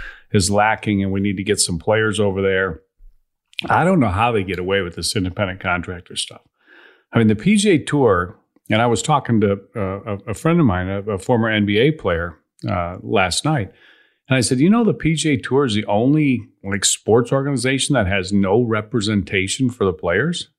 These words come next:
He says, "Really?" I mean, there's not, there's not a players' association, there's not a, a, a union, players' union. No.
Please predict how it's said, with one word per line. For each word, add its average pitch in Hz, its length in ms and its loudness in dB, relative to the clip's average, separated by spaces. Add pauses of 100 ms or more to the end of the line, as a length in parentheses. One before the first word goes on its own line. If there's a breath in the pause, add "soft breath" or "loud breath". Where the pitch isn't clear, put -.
(180)
He 98 120 2
says, 87 320 -6
"Really?" 180 440 2 (840)
I 131 60 2
mean, 131 60 4
there's 123 180 2
not, 135 160 0
there's 110 200 -2
not 107 120 0
a 87 60 -4
players' 127 420 2
association, 135 880 -2
there's 90 220 -2
not 90 180 -2
a, 80 220 -12
a, 90 340 -10
a 82 60 -8
union, 151 720 2 (360 soft breath)
players' 98 380 0
union. 147 500 0 (440)
No. 156 240 -2